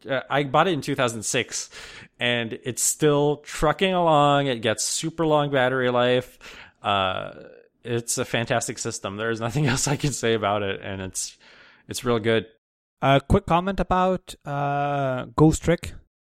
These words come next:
Speaker 1: Yep.
Speaker 2: Phantom Detective. Uh, it is thirteen ninety-nine on the App Store, and of course, it has a good ratings, but a lot of the bad reviews are about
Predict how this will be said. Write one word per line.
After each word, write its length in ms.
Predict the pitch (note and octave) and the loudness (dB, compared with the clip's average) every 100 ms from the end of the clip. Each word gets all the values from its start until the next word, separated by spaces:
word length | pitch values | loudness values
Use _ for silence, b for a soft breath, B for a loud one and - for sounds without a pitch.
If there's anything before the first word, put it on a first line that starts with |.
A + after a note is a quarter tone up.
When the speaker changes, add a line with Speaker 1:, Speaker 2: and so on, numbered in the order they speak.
| _ _ _ | _ _ _
Speaker 1:
Yep. 180 | B2 - - _ - | -6 -6 -8 _ -10
Speaker 2:
Phantom 320 | D#3 D3 D#3 | -6 -4 -4
Detective. 560 | C#3+ D3 - F#3+ - _ b b b b - | -2 -4 -2 -4 -4 _ b b b b -2
Uh, 260 | B2+ B2 - - | 0 0 -2 -6
it 140 | C#3 | 0
is 340 | E3 F3 - - - | 2 2 0 -4 2
thirteen 320 | F#3+ G3+ G#3+ | 4 4 -2
ninety-nine 480 | F#3+ F3+ E3 F#3 D#3 | -2 -4 -4 -4 -4
on 120 | D3 | -2
the 120 | C3+ | 0
App 160 | B2 C#3 | 0 -2
Store, 320 | F3+ G3+ A3 | -2 0 -2
and 400 | C#3 B2+ C3 B2+ | -8 -8 -6 -6
of 180 | B2+ - | -8 -6
course, 500 | - E3+ D#3+ - - - _ _ | -2 0 0 -6 -18 -20 _ _
it 100 | F3+ | -2
has 200 | C4+ E4+ | 0 0
a 80 | F#4 _ - | -4 _ -2
good 320 | F#4 C#4+ D3 | 0 0 -4
ratings, 800 | G#2+ C#3+ D#4 - F#2+ C3 F3+ - - | -4 -2 -4 -10 -12 -10 -12 -4 0
but 180 | A#2+ B2 | 0 -2
a 40 | |
lot 200 | B2+ D3 | -4 -4
of 120 | C3+ | -6
the 80 | B2 | -8
bad 340 | B2 B2+ B2+ | -2 -2 -2
reviews 380 | A#2+ A2 A#2 B2 | -4 -4 -2 -2
are 140 | A2+ G#2+ | -2 -4
about 380 | G#2 G#2+ G#2+ | -4 -4 -4